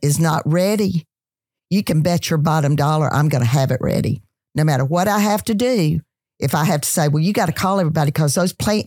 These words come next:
pansies were supposed to be planted for this wedding reception tomorrow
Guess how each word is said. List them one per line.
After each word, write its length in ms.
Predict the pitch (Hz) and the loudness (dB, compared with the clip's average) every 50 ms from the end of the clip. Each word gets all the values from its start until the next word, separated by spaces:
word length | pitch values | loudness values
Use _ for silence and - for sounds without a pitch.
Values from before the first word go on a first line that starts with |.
| - - | -4 -4
pansies 680 | 214 220 220 240 233 220 - 214 226 247 233 - - - - _ - _ _ - | -2 0 0 0 0 0 0 0 0 0 -2 -2 -4 -8 -12 _ -20 _ _ -2
were 100 | 175 165 | -2 -2
supposed 420 | - 190 185 - 196 185 175 - | 0 -2 -2 0 0 0 0 -2
to 60 | - | -2
be 140 | 170 175 156 | -2 -2 0
planted 640 | - - - 175 175 180 202 214 214 214 202 190 180 - - - _ - | -2 0 0 0 0 2 2 2 0 0 0 -2 -4 -6 -10 -20 _ -4
for 80 | 175 160 | 0 0
this 200 | 180 180 - - | 0 0 0 0
wedding 280 | 180 185 190 214 208 | 0 0 0 0 0
reception 480 | 202 196 - - 214 208 190 - 208 214 | 0 0 0 -2 -2 -2 -2 -2 0 0
tomorrow 480 | 208 208 214 214 226 226 208 180 165 | 2 2 2 0 0 0 0 0 0